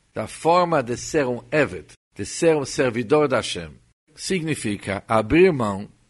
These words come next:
de nosso pretenso sentimento de independência e viver uma vida com submissão à vontade divina.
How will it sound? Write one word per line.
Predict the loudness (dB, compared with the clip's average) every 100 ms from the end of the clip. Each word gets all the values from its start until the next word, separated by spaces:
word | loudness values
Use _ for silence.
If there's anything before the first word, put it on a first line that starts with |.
| -6
de | -4
nosso | 2 2 2 0
pretenso | 0 0 0 2 0 0 -6 -8 -16 _
sentimento | -16 -8 -8 -6 -4 0 0 -2 -8 -6
de | -4 -4
independência | -2 0 2 0 -2 -4 -4 -10 -12 -12 -16 _ _ -2
e | -2
viver | 0 -2 4 4
uma | 4 4 4
vida | 2 0 -2 -2
com | -4 -10
submissão | -10 -6 -6 -4 -4 -4 -2 -2 -4 -10 _ _ _
à | -6 -6
vontade | -6 -10 -2 0 0 -2 -6
divina. | -8 -12 -12 -18 -20